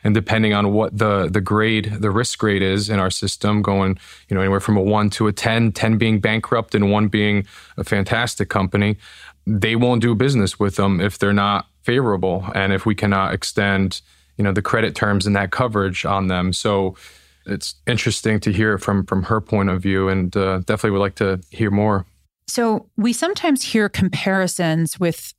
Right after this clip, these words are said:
Speaker 2: trade credit insurance to car insurance,
Speaker 1: <laughs>
Speaker 2: but it's much more than that, right?
Speaker 1: No, I,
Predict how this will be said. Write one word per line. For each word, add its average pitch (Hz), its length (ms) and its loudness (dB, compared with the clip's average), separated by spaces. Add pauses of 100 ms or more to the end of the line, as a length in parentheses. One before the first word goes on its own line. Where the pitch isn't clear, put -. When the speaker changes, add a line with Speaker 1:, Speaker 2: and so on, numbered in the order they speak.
Speaker 2:
trade 196 300 -2
credit 202 320 0
insurance 170 640 0 (120)
to 156 420 -2
car 180 260 -2
insurance, 147 460 -2 (260)
Speaker 1:
<laughs> - 180 -2
Speaker 2:
but 202 100 2
it's - 140 -4
much 269 180 0
more 196 160 4
than 160 140 2
that, - 200 0
right? 190 260 0
Speaker 1:
No, 190 200 4
I, 180 400 2